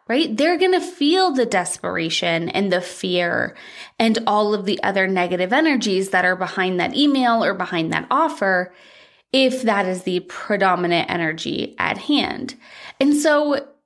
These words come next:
this might be causing you conversions. It might be causing you sales if people get your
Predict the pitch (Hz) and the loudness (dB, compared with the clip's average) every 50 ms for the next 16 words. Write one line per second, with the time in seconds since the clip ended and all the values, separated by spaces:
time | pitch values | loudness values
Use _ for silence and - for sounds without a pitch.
0 | _ - 220 220 302 392 403 403 - 311 262 254 285 339 320 240 - 330 320 - | _ -6 -2 2 2 2 2 2 2 2 2 4 2 2 0 0 0 0 0 0
1 | 185 - - - 214 233 269 285 285 294 254 226 208 185 175 170 160 160 165 180 | -2 -4 -2 -2 0 0 0 0 0 0 0 0 0 0 0 0 0 0 0 0
2 | 190 226 269 285 277 - - _ _ _ - - 269 262 370 427 440 - 220 - | 0 -2 -2 -2 -4 -10 -16 _ _ _ -4 -2 0 2 2 2 2 0 0 -2
3 | 95 95 - - - - 202 202 247 277 294 311 294 311 359 349 - - - - | -2 -4 -6 -6 -2 0 0 2 2 2 2 2 2 0 0 0 -2 -2 0 0
4 | 233 262 269 277 294 269 262 247 247 233 220 - - - 240 311 392 381 220 175 | 2 2 2 2 2 2 2 2 2 0 -2 -2 -2 0 0 2 2 2 2 2
5 | 175 - - 233 - - - - - - - - - - - 254 254 254 - - | 0 -2 -2 -4 -6 -8 -10 -14 -18 -16 -16 -18 -8 -2 -2 0 0 0 0 0
6 | 277 269 277 277 277 262 233 220 226 233 247 240 247 233 214 247 240 240 247 247 | 0 0 0 0 0 0 0 2 2 2 2 0 0 0 0 2 2 2 2 2
7 | 247 247 | 2 0